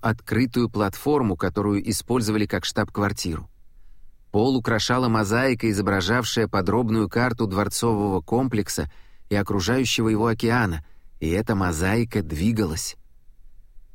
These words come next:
Когда противоборствующие войска передвигались на новые позиции — обозначающие их цветные каменные плитки тоже перемещались, разрушенные здания обрушивались и на плане.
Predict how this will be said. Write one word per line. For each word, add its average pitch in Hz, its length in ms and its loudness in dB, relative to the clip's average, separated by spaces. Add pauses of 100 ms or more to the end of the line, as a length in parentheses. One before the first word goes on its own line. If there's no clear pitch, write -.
Когда 101 320 0
противоборствующие 120 1080 0
войска 110 500 0
передвигались 107 680 0
на 104 100 2
новые 117 280 2
позиции — 87 720 -2 (400)
обозначающие 123 880 2
их 120 100 -4
цветные 127 500 0
каменные 135 520 2
плитки 135 460 0
тоже 147 420 2
перемещались, 110 840 0 (380)
разрушенные 110 680 2
здания 104 600 0 (140)
обрушивались 117 880 0 (300)
и 104 80 2
на 110 160 2
плане. 82 520 -4